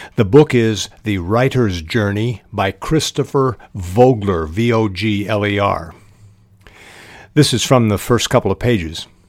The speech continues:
from Christopher Vogler's book. "All storytelling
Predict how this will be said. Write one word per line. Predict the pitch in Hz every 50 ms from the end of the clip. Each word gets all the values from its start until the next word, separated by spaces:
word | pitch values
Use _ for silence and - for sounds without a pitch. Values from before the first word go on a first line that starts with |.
| _ _ _ _ _
from | - - 117 104 104 98
Christopher | - 127 113 - - 110 90 101 98
Vogler's | 87 104 107 107 98 95 98 90 85
book. | 92 101 85 - - - - _ _ _ _ - - - - - - -
"All | - 131 131 139 160 175 175 165 156
storytelling | 139 - - - - - - 139 131 123 110 101 95 - - 113 104 92 90 85 90 101 107 95 -